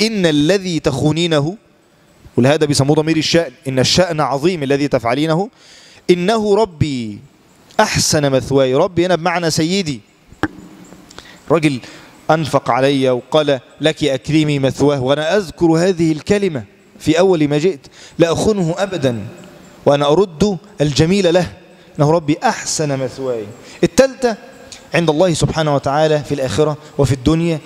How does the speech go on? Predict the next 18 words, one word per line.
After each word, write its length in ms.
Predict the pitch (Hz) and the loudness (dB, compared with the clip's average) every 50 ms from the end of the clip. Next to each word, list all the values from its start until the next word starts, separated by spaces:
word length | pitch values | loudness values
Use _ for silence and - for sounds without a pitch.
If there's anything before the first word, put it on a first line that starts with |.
| - - - - - | -16 -20 -20 -18 -6
هذا 320 | - 175 175 175 139 131 151 | 0 0 2 2 2 2 2
ظلم 680 | 147 143 127 135 160 165 156 139 123 117 113 110 107 - | 2 2 2 2 4 4 2 2 0 -2 -6 -10 -10 -2
لنفسي 560 | 135 135 143 165 185 - - - - 175 156 | 0 2 2 2 2 0 -2 -4 0 2 2
وظلم 400 | 143 139 139 139 175 165 147 143 | 2 2 2 2 0 0 0 -2
له، 160 | 143 143 131 - - _ _ _ _ _ | -2 -2 -2 -4 -10 _ _ _ _ _
وأنت 380 | 139 147 160 170 170 147 - 151 | 0 2 2 0 0 -4 -4 -2
تظلمين 500 | 135 139 123 135 143 156 165 156 147 143 | -2 -2 0 0 0 2 2 2 2 0
نفسك 280 | 143 - - 175 165 - | 0 -2 -2 -4 -4 -2
وتظلمينه، 840 | 170 151 135 - 151 135 135 147 151 165 180 185 185 160 190 202 - - - - - _ | -2 -2 0 0 0 -2 0 -2 0 0 0 -2 -2 -4 -4 -8 -8 -12 -18 -20 -14 _
إنه 260 | - 165 185 170 156 143 | -2 -2 -2 0 0 0
لا 60 | 139 | 0
يفلح 340 | 139 143 113 123 123 - 113 | 0 -2 -2 -4 -6 -6 -6
الظالمون. 340 | 113 104 104 95 92 90 98 - - - - - - - - - - - - - - - - - - - _ - _ _ _ _ - - - | -8 -8 -8 -10 -10 -14 -16 -18 -20 -20 -20 -20 -20 -20 -20 -20 -20 -20 -20 -20 -20 -20 -20 -20 -20 -20 _ -20 _ _ _ _ -20 -4 -2
ثلاث 280 | 185 180 165 135 120 127 | 0 2 2 0 0 0
جمل، 240 | 156 165 160 139 120 | 2 2 2 0 -2
كل 360 | - - 175 185 175 147 139 | 0 0 0 0 2 0 0
جملة 300 | 131 160 165 160 160 156 - - - - 160 | 0 0 0 0 -2 -2 -2 -6 -14 -6 -2
بدرس. 500 | 165 160 151 127 - - - - - | 0 0 0 -2 -4 -6 -10 -10 -12